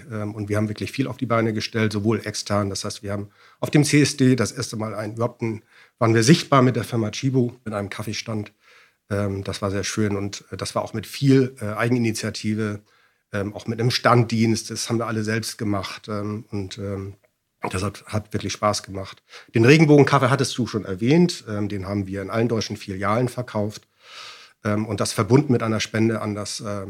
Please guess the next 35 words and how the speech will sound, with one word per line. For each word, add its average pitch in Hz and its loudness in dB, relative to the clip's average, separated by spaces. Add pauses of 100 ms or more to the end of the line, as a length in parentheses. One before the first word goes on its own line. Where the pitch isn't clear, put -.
(120)
Magnus 104 -6
Hirschfeld 120 -2
Zentrum. 113 -6
Das 117 4
ist, 139 0
äh, 123 8
eine 117 6
Beratungsstelle 123 6
in 104 0
Hamburg, 135 6
irgendwie, 113 2
ähm, 107 -4
der 101 -2
Community, 117 2
die 107 -2 (120)
seit 98 -6
vierzig 135 -2
Jahren 104 2
aktiv 110 0
ist. - -12 (920)
Genau, 131 8
darüber 123 8
hinaus 147 8
haben 156 8
wir, 156 6
äh, 120 6
nicht 127 4
nur 123 4
externe 156 4
Aktionen 143 4
gehabt, 123 2
sondern 120 4
eben 104 -4
auch - -10
internes 139 4